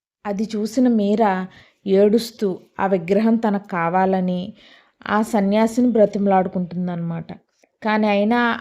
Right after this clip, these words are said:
ఆ సన్యాసి వినకుండా ఆ విగ్రహాన్ని తీసుకుని అక్కడి నుంచి వెళ్ళిపోతాడు. ఇంకా అప్పటి నుంచి మీరా భోజనం, నిద్ర అన్నీ మానేసి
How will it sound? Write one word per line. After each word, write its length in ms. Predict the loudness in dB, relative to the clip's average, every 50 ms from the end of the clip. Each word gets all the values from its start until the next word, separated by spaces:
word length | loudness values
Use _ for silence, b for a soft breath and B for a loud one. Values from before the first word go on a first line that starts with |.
| -8 -8
ఆ 80 | -6 -6
సన్యాసి 580 | -4 -4 -4 -4 -2 -2 -2 -2 -4 -4 -6 -6
వినకుండా 720 | -4 -4 -4 -4 -4 -4 -4 -2 -2 0 -2 -2 -4 -6 -10 -14 _ -6
ఆ 100 | -4 -2
విగ్రహాన్ని 500 | -2 -2 -2 -2 -4 -2 0 0 0 -2
తీసుకుని 460 | -2 -2 -4 -4 -4 -6 -8 -6 -4 -4
అక్కడి 260 | -4 -4 -2 -2 -2
నుంచి 260 | -2 -2 -4 -4 -4
వెళ్ళిపోతాడు. 680 | -2 0 0 -2 -2 -6 -8 -8 -6 -8 -10 -10 -10 -14 _ _ _ _ _ _ _ _ _ _ _ _ _ -12
ఇంకా 200 | -10 -6 -4 -4
అప్పటి 460 | -4 -4 -4 -4 -2 -2 -2 -2 -4
నుంచి 340 | -2 -2 -2 -2 -2 0 0
మీరా 580 | 0 2 0 0 0 0 0 0 0 0 -2 -4 b b b b b b -8
భోజనం, 760 | -4 0 2 2 2 2 2 0 0 0 0 0 0 0 0
నిద్ర 400 | -2 -2 -2 -4 -4 -2 0 0
అన్నీ 560 | 0 0 0 -2 -2 0 0 0 0 0 0 0
మానేసి 720 | 0 0 0 0 0 -2 -2 -2 -4 -6 -6 -6 -6 -6